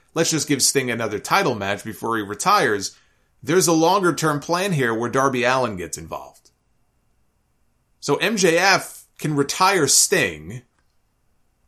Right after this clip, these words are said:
and, uh, that's certainly better than fucking, uh, Baron Corbin retiring Kurt Angle.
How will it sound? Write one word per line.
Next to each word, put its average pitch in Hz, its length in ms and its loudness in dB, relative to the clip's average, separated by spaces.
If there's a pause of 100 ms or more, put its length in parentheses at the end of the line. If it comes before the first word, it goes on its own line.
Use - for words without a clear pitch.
(300)
and, 104 280 -4
uh, 104 120 0
that's 127 200 2
certainly 135 280 0
better 131 240 0
than 117 160 -6
fucking, 123 460 -2
uh, 117 220 0
Baron 143 500 2
Corbin 131 480 2
retiring 123 600 0
Kurt 123 240 2
Angle. 104 440 -2